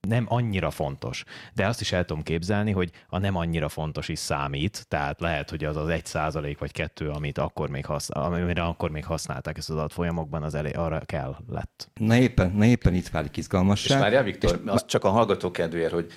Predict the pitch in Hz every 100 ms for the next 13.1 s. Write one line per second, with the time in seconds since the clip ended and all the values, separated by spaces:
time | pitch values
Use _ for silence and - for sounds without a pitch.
0 | - - 98 101 - 104 90 95 117 120
1 | 90 87 87 87 92 90 90 87 92 90
2 | 90 98 95 107 95 117 120 113 92 90
3 | 92 90 90 - 90 80 80 - 82 85
4 | 87 87 - 87 95 - - 92 92 104
5 | 95 92 101 92 92 90 95 - 113 131
6 | 123 78 76 - 95 151 117 87 104 107
7 | 95 95 90 - 110 98 - 80 - 80
8 | 87 - - 87 - 87 - - 82 82
9 | - 76 76 82 85 85 180 - - 98
10 | - 104 90 90 - 87 87 104 101 101
11 | 85 - 90 87 90 - 92 80 76 -
12 | 90 90 85 101 - 98 90 90 87 82
13 | 85